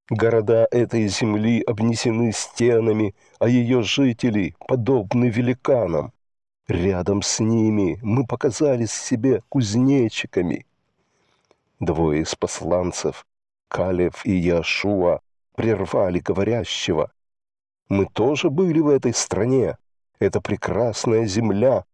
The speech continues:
и мы вполне можем овладеть ею. Не бойтесь, жители Ханаана, Бог поможет нам». Но никто не слушал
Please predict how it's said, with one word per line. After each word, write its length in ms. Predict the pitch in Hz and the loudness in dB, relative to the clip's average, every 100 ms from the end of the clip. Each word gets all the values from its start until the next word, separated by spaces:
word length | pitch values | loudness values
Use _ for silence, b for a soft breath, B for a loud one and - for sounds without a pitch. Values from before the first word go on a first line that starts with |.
| _ | _
и 80 | 110 | -2
мы 120 | 139 | 0
вполне 540 | 127 - 160 160 180 147 | -2 -2 0 2 4 4
можем 460 | 143 131 - 113 110 | 4 2 2 0 0
овладеть 640 | 98 101 113 131 107 - | 0 0 0 0 0 -2
ею. 480 | 85 123 104 90 - _ _ _ - | 0 2 2 0 -6 _ _ _ -2
Не 160 | 104 104 | 0 0
бойтесь, 560 | 107 117 113 - 117 | 2 0 0 -2 -2
жители 640 | 90 80 135 107 123 113 | -2 0 0 0 0 0
Ханаана, 760 | - 98 113 143 143 131 110 - _ _ _ 156 | 0 2 4 6 4 4 0 -2 _ _ _ -14
Бог 520 | 139 151 127 - - | -4 0 0 -2 -2
поможет 600 | 135 143 131 107 120 - | 0 2 2 0 -4 0
нам». 400 | 110 117 85 78 _ _ _ _ _ _ _ _ _ _ _ _ _ | 2 2 2 -4 _ _ _ _ _ _ _ _ _ _ _ _ _
Но 280 | 90 95 143 | -2 0 2
никто 640 | 120 131 - _ 147 139 | 0 -2 -6 _ 0 2
не 140 | 127 139 | 2 0
слушал 880 | - 107 147 143 117 - 101 92 | -2 -2 2 2 0 -2 -2 -2